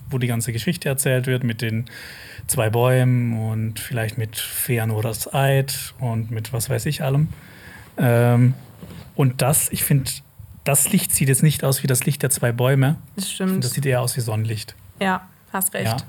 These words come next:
Speaker 2: Sieht so wenig heilig aus, ne? Ich vermute
Speaker 1: Genau.
Speaker 2: auch, es ist Mittelerde.
Speaker 1: Auch noch ein interessanter Funfact. Die Sonne und der Mond, die gingen erst im Laufe des ersten Zeitalters auf.
Speaker 2: Das stimmt.
Speaker 1: Ja.
Speaker 2: Ja.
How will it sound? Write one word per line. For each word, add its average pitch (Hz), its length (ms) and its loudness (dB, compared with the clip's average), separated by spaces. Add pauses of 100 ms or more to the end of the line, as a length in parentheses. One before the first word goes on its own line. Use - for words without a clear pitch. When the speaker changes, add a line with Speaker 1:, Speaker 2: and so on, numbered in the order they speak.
Speaker 2:
Sieht 196 160 -2
so 196 180 0
wenig 196 320 2
heilig 175 360 0
aus, 170 240 -2
ne? 180 160 -4
Ich 185 80 -8
vermute 180 260 -2
Speaker 1:
Genau. 160 120 2
Speaker 2:
auch, - 80 0
es 180 80 -4
ist 175 140 -8
Mittelerde. 170 540 -6 (540)
Speaker 1:
Auch 147 160 4
noch 180 100 6
ein 160 320 6
interessanter 139 400 2
Funfact. 147 560 0 (400)
Die 143 80 2
Sonne 147 440 4
und 147 160 2
der 131 80 4
Mond, 135 320 2
die - 40 -16
gingen 135 200 4
erst 131 440 0
im 127 160 2
Laufe 127 300 0
des 131 180 0
ersten 139 340 -2
Zeitalters 120 520 -2
auf. 127 260 -6 (920)
Speaker 2:
Das - 140 -8
stimmt. - 340 -8 (180)
Speaker 1:
Ja. 127 100 0
Speaker 2:
Ja. 107 200 -2